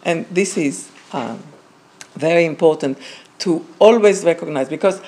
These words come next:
very often when we talk, especially in political theory and international relationship,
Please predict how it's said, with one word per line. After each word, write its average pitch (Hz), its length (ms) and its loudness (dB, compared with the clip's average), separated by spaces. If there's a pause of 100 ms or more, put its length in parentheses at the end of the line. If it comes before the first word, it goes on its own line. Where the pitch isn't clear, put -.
(180)
very 247 440 6
often 240 400 4
when 226 220 2
we 262 80 0
talk, 214 360 2
especially 269 840 0 (320)
in 175 360 -6 (560)
political 190 440 2
theory 165 720 -2
and 147 200 -8
international 160 680 -6
relationship, 147 680 -4